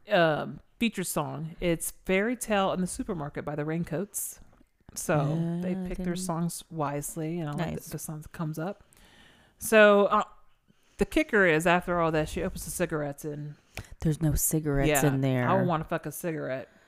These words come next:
Speaker 2: Yeah, I
Speaker 1: And
Speaker 2: did
Speaker 1: I'm
Speaker 2: too. I
Speaker 1: like,
Speaker 2: was like,
Speaker 1: "God
Speaker 2: "After that,
Speaker 1: damn."
Speaker 2: shit, I'll go outside and
Speaker 1: Yeah.
Speaker 2: have a cigarette too." Shit.
Speaker 1: So she steps outside. She's assessing the situation.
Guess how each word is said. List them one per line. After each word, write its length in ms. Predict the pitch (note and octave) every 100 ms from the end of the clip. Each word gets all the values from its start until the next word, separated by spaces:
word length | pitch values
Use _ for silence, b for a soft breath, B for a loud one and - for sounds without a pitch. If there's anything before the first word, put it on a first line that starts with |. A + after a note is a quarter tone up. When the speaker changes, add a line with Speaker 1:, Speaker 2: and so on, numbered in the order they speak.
| _ -
Speaker 2:
Yeah, 220 | C#4 A#3
I 40 | F#3
Speaker 1:
And 80 | D#4+
Speaker 2:
did 80 | E4+
Speaker 1:
I'm 60 |
Speaker 2:
too. 80 | A3+
I 40 | G3
Speaker 1:
like, 40 |
Speaker 2:
was 100 | F#3
like, 100 | C#3
Speaker 1:
"God 60 | D3
Speaker 2:
"After 140 | -
that, 120 | C3+ F#3+
Speaker 1:
damn." 80 | D#3
Speaker 2:
shit, 100 | D#3
I'll 140 | F#3+
go 160 | F3 C#3+
outside 260 | D#3 -
and 80 | E3+
Speaker 1:
Yeah. 100 | E3+
Speaker 2:
have 100 | D3
a 40 | C3
cigarette 480 | C#3+ F3 F#3+ F#3+ -
too." 320 | - A3 E3
Shit. 300 | - - - - - -
Speaker 1:
So 160 | - D#3+
she 140 | F#3
steps 280 | - F#3 -
outside. 540 | F#3 - F3+ F3+ F#3
She's 680 | - F#3 F3 D#3+ D#3 D#3 - _ _ _ -
assessing 600 | - - F#3+ - F3+ F3
the 60 |
situation. 720 | D#3 F3+ - D3+ D#3 E3 A3